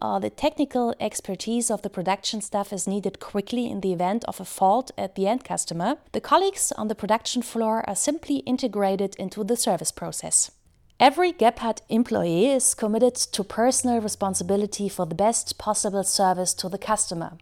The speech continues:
This sentence from our company philosophy served as a model for our approach of also directly involving employees from production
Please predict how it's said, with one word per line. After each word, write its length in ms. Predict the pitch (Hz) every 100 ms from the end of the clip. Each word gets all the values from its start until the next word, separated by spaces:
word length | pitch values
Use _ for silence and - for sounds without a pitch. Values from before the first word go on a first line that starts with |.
| _
This 140 | 349
sentence 600 | - 294 254 - 165 220
from 320 | - - 196 196
our 280 | 196 196 196
company 520 | - 262 294 277 233 226
philosophy 760 | - 190 180 - 170 165 170
served 520 | 220 - 233 254 - -
as 160 | 202 196
a 60 |
model 320 | 180 208 247
for 160 | 233 214
our 240 | 208 190
approach 600 | 196 - - 214 285 - -
of 160 | 180 -
also 360 | 202 285 - 254
directly 640 | 190 180 190 220 - 240
involving 640 | 196 170 180 220 214 214 -
employees 600 | 247 - 240 226 233 -
from 180 | 185
production 600 | 180 170 185 - - 233